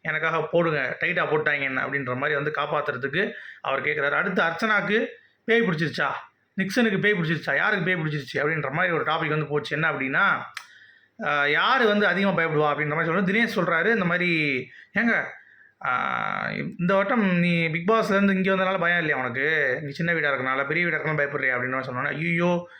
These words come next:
இல்லைங்க, அப்படி கிடையாது, but எனக்கு பயம் அப்படிங்கிறது இருக்கு. But நிக்சன் உனக்கு எப்படி இருக்கு?" அப்படின்னு கேக்குறாங்க. "எனக்கெல்லாம் பயம் கிடையாது, உங்களுக்கெல்லாம் பயப்பட மாட்டேன்" அப்படின்றான். சரி, ஓகே, நைட் யாரு பயப்படுறா அப்படிங்கிறத பார்ப்போம் கண்டிப்பா அப்படின்னு சொன்ன உடனே, "ஆமா, ஆமா,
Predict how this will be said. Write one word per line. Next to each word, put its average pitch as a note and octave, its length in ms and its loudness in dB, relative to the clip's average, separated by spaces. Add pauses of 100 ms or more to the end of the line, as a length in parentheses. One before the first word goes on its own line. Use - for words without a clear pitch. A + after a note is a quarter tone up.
(320)
இல்லைங்க, E3+ 260 -2
அப்படி D#3 240 -2
கிடையாது, D#3+ 560 0 (340)
but D3 120 0
எனக்கு D#3+ 220 -2
பயம் F3 400 2
அப்படிங்கிறது F#3+ 340 2
இருக்கு. F#3 580 0
But D3+ 140 0
நிக்சன் F3 480 0
உனக்கு F#3+ 260 0
எப்படி F#3+ 120 0
இருக்கு?" D#3+ 180 2
அப்படின்னு D3+ 240 0
கேக்குறாங்க. D3+ 400 0 (360)
"எனக்கெல்லாம் G3+ 560 2
பயம் F3 180 2
கிடையாது, C#3+ 220 2
உங்களுக்கெல்லாம் D#3+ 400 0
பயப்பட C#3+ 140 2
மாட்டேன்" B2 260 0
அப்படின்றான். B2 400 -2 (340)
சரி, F3 220 -2
ஓகே, F#3 220 2
நைட் F#3 220 0
யாரு F3+ 220 2
பயப்படுறா E3 340 2
அப்படிங்கிறத D#3 360 0
பார்ப்போம் C#3 580 2 (260)
கண்டிப்பா D3 400 -2
அப்படின்னு C#3+ 100 -2
சொன்ன C3+ 260 -4
உடனே, D3+ 160 0
"ஆமா, D#3+ 240 0
ஆமா, D#3+ 280 0